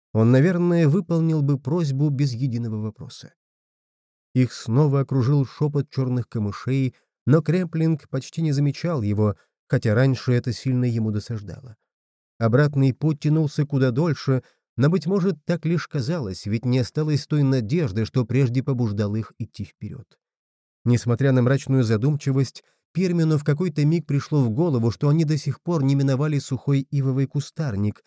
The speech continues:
где им явился волк. Эта мысль пронеслась в его голове, как сухой лист на осеннем ветру,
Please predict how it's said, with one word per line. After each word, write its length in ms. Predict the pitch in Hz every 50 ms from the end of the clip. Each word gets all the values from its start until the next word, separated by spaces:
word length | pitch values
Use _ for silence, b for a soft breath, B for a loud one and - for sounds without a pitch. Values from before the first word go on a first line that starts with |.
| _ _ -
где 200 | 143 131 110 120 117
им 140 | 113 110
явился 540 | 110 107 110 107 98 101 98 - - - 120
волк. 440 | 110 110 131 143 139 - - - - _ _ _ _ _ _ _ _ _ _ _ _
Эта 220 | 117 120 - 117 110
мысль 380 | 110 131 131 - - 135 131
пронеслась 520 | 110 127 123 123 127 - - 131 135 - -
в 60 | 123
его 220 | 123 127 123 127
голове, 340 | 113 123 123 117 110 127 131
как 180 | - 135 117 -
сухой 360 | - 135 120 - 143 135 117
лист 340 | 113 131 156 139 - - -
на 100 | 107 104
осеннем 420 | 101 - - 131 120 113 110 110
ветру, 400 | 104 104 - - 139 143 107 -